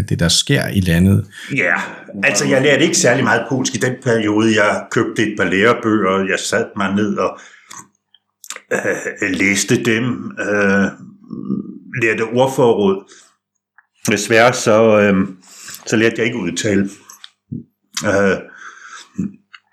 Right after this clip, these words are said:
Speaker 2: og det kan jeg mærke den dag i dag. Altså, det er et underligt hakkende polsk, jeg taler.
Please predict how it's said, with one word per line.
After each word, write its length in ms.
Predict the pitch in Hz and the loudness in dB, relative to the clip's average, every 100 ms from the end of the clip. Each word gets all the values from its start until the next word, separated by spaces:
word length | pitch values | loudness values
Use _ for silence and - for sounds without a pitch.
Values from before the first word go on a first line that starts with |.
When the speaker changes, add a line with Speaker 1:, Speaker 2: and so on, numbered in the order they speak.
| _ - | _ -6
Speaker 2:
og 120 | 101 | -4
det 80 | 95 | -2
kan 100 | 101 | 0
jeg 100 | 98 | 0
mærke 320 | 95 95 - | 0 0 -2
den 100 | 95 | -2
dag 140 | 92 90 | -2 -4
i 80 | - | -4
dag. 140 | 80 78 _ - | -6 -6 _ -14
Altså, 200 | 85 - | -10 -8
det 100 | 92 | -4
er 80 | 95 | -6
et 60 | - | -2
underligt 340 | 110 101 95 98 | 0 0 0 -2
hakkende 380 | 101 92 98 87 | -2 -2 -6 -10
polsk, 380 | - 92 - - | -8 -8 -10 -6
jeg 120 | 95 | -6
taler. 560 | 95 104 98 - - | -2 -2 -2 -4 -8